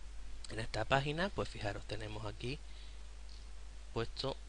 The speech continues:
un recurso que es este, que es una página web. Para añadir un recurso más, pues por ejemplo, podríamos coger la opción de añadir herramienta por aquí,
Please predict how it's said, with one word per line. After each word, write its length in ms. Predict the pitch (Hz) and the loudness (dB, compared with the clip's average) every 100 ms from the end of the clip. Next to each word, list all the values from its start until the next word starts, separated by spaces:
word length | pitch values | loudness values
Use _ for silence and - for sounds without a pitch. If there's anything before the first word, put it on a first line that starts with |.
| - - - | -8 -8 -4
un 140 | 127 120 | 0 2
recurso 480 | 101 - 104 - 123 | 0 0 0 0 0
que 120 | 110 | 0
es 100 | 117 | 2
este, 320 | 139 - 330 - - - - - - - - | 2 4 2 2 -6 -6 -6 -6 -6 -6 -4
que 80 | |
es 80 | 123 | -4
una 140 | 104 104 | -2 -2
página 460 | 110 117 113 117 - - - - - - - - - | 0 0 2 0 -2 -6 -6 -6 -8 -8 -6 -6 -6
web. 180 | 143 - - - | -4 -4 -4 6
Para 180 | - 110 | 10 10
añadir 480 | 107 104 104 127 131 - - - - - - - - - | 10 6 8 8 8 2 -6 -8 -8 -10 -10 -8 -8 -4
un 120 | 107 | 0
recurso 380 | 107 104 - 131 | 0 0 -2 2
más, 180 | 170 - | 2 0
pues 100 | - | -4
por 160 | - 117 | -2 -2
ejemplo, 320 | 117 - 156 | -2 0 0
podríamos 440 | - - - - | 0 -4 -4 -4
coger 260 | - 104 101 - - - - - - - | -2 0 0 -2 -4 -4 -4 -6 -6 2
la 180 | - 104 | 8 8
opción 300 | 104 117 117 | 8 6 4
de 100 | 104 | 4
añadir 300 | 101 139 127 | 2 2 2
herramienta 460 | 110 113 117 107 120 | 2 0 -2 2 2
por 160 | 127 | 4
aquí, 260 | 131 190 240 | 2 4 2